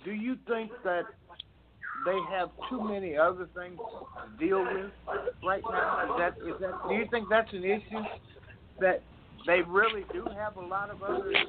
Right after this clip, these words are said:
serious issues to deal with? Not saying that that's not serious, but there are bigger fish to fry on the table right now.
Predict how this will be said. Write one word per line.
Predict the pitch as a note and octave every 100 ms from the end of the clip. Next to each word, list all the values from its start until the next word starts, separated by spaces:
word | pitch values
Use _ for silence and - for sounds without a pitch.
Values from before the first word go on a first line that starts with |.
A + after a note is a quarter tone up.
| - - - - - -
serious | G#3 B3 A#3+ A#3 -
issues | A3+ A3+ - A#3 A#3+ - -
to | F3+
deal | G#3+ A3
with? | G#3+ A3 G#3+
Not | G3+ G#3+ - - -
saying | G3+ F3+ E3+
that | D#3
that's | F3+ G#3+ -
not | F3+ B3+ -
serious, | C#3 C3+ D3+ -
but | D3 - - - - - - - - A4+ - - G#4 - -
there | F#4 A#4+
are | -
bigger | G#3+ G#3 D#3+ -
fish | A3+ -
to | - - -
fry | G#3 C#3+ C3
on | C3
the | A#2+ -
table | A3+ G3 A2
right | A2+ G#3 -
now. | -